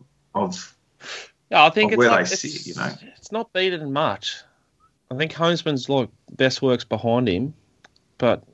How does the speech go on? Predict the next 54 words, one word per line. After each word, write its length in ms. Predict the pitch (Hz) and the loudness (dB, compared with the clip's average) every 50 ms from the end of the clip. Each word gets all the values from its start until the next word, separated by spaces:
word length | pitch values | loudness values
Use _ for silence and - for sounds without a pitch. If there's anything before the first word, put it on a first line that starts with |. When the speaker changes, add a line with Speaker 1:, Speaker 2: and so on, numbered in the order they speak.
| _ _ _ - | _ _ _ -20
Speaker 2:
it's 240 | - 110 - - - | -20 -14 -12 -10 -6
still 160 | - 165 170 | 0 2 6
Speaker 1:
Yeah, 60 | 160 | 8
Speaker 2:
run 100 | 175 185 | 8 8
Speaker 1:
but 40 | 143 | 6
Speaker 2:
a 20 | |
Speaker 1:
that 60 | 120 - | 6 4
Speaker 2:
big 40 | - | 4
Speaker 1:
was 120 | 160 135 | 6 6
only 200 | 151 139 143 - | 6 6 6 6
Speaker 2:
figure, 240 | 151 123 123 - - - | 6 4 4 2 0 -2
and 100 | 135 143 | -2 -2
it's 120 | 151 143 - | -2 -2 -2
done 100 | 170 170 | -2 -2
it 140 | 175 - - | -2 -2 -2
very 280 | 156 151 147 139 143 | 0 0 2 2 2
easily. 360 | 165 170 165 147 117 95 90 - _ _ _ _ _ _ _ _ _ _ _ _ _ _ _ _ _ _ - - - - _ _ _ _ _ _ | 0 0 0 -2 -2 -2 -4 -10 _ _ _ _ _ _ _ _ _ _ _ _ _ _ _ _ _ _ -20 -20 -20 -20 _ _ _ _ _ _
Speaker 1:
Well, 180 | - 135 139 160 | 0 2 4 4
I 220 | 180 196 214 202 | 4 4 4 2
don't 100 | 143 135 | 0 -2
care 580 | - - - 131 131 135 127 110 104 101 101 - - | -4 -2 0 0 2 2 2 2 0 0 0 0 -2
about 500 | 107 92 107 104 101 98 - - - - - _ _ _ - | 0 2 2 2 2 2 -2 -6 -14 -20 -20 _ _ _ -10
talk 300 | - 113 107 104 - 113 | -6 -4 -4 -2 -2 -4
of 120 | 92 92 | -4 -6
future 460 | - - - - 117 107 104 - 104 | -8 -14 -8 -4 -2 -2 -2 -2 -2
bets 260 | 90 92 95 92 - | 0 0 0 0 0
and 120 | 98 98 98 | -2 0 0
that 120 | 98 - | 0 0
sort 140 | - 95 85 | -2 -2 -4
of 80 | 85 - | -2 0
stuff 240 | - 101 98 95 | 0 0 2 0
as 100 | 95 92 | -2 -2
far 260 | - 107 95 92 92 90 | 0 2 4 4 4 4
as 80 | 90 92 | 2 -2
he's 180 | 95 92 90 | -6 -8 -8
the 100 | 92 95 | -6 -8
best 420 | 80 - - - 98 95 - - - | -8 -6 -2 0 0 0 0 -2 -2
horse 300 | 92 98 101 98 - 98 | 0 0 2 2 2 2
or 140 | 90 90 | 2 4
is 100 | 90 92 | 4 4
he 120 | 92 95 92 | 4 4 4
in 40 | 90 | 2
the 60 | 90 | 2
top 240 | - - 95 - - | 2 2 0 0 0
ten 240 | - 95 92 92 | 0 0 2 2
two 160 | 92 95 92 90 | 4 2 2 4
thousand 380 | 92 95 92 90 92 90 82 | 4 4 4 2 2 -2 -2
metre 240 | 87 92 92 87 85 | 0 0 0 0 0
horses, 320 | 87 87 92 90 87 85 | 0 -2 -2 -4 -4 -2
rah, 260 | 92 98 95 92 92 85 | 0 2 2 4 4 2
rah, 240 | - - - 87 | 0 0 -2 -4
buck 220 | - 90 85 - - | -4 -6 -6 -4 -6
and 100 | 80 80 | -4 -2
rah. 340 | 85 85 87 92 90 92 | 0 2 4 2 2 0